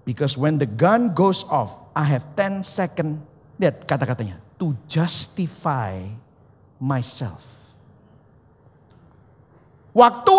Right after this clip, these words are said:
aku lari seratus meter, waktu pistol itu dor, aku punya sepuluh detik untuk membuktikan diriku bahwa aku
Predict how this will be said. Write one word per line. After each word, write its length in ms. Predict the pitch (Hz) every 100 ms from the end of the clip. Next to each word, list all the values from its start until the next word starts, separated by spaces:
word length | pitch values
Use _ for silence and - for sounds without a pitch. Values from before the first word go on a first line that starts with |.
| 359
aku 160 | 311 330
lari 560 | 311 294 311 285 254 262 -
seratus 560 | - 269 285 311 330
meter, 560 | - 320 294 175 226 262 - - _ _ _ _ - _ _ -
waktu 500 | 240 285 277 - 381 403 392 359 - - - -
pistol 480 | 339 - - 320
itu 80 | 302 220 - -
dor, 640 | 370 381 311 202 180 - - - - - - -
aku 320 | 190 214 208
punya 240 | 208 208
sepuluh 560 | 196 214 151 285 277 277
detik 320 | 185 - 165 - - _ _ _ -
untuk 560 | 294 262 247 262 -
membuktikan 1120 | 240 302 262 180 277 - 294 - 330 294 269
diriku 560 | 240 254 277 - 294 151 - - - - - -
bahwa 320 | 139 143 147
aku 400 | 170 156 -